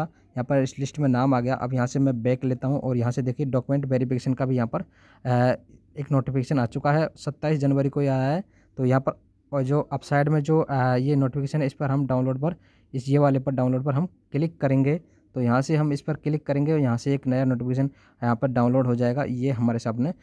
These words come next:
खुलकर आ चुका है। अब यहाँ पर करना क्या है कि यहाँ से आपको रोल नंबर आपको चेक कर लेना पहले। आपके यदि इसमें कोई रोल नंबर है तो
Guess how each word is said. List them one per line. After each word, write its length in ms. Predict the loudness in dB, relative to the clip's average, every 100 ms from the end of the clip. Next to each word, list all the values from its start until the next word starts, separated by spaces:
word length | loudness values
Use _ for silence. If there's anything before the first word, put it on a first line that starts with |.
| -20 _
खुलकर 280 | -4 -2 0
आ 80 | 0
चुका 260 | -2 0 0
है। 200 | 0 -2
अब 120 | -4
यहाँ 160 | 0 0
पर 140 | 0
करना 300 | -2 0 0
क्या 180 | 0 0
है 100 | 0
कि 140 | -2 -2
यहाँ 240 | 0 0
से 180 | 0 -2
आपको 320 | -2 -6 -4
रोल 160 | -2 0
नंबर 200 | 0 0
आपको 220 | -2 -4
चेक 280 | -4 -4 -2
कर 60 |
लेना 200 | 0 0
पहले। 340 | -2 -2 -2 -4 -12 _ -2
आपके 300 | -2 0 0
यदि 240 | 2 0
इसमें 260 | 0 0 -2 -4 _ _ -6
कोई 160 | -2
रोल 180 | 0 2
नंबर 280 | 2 2 2
है 300 | 0 0 -2 -8 _ _ _ 0
तो 300 | 2 2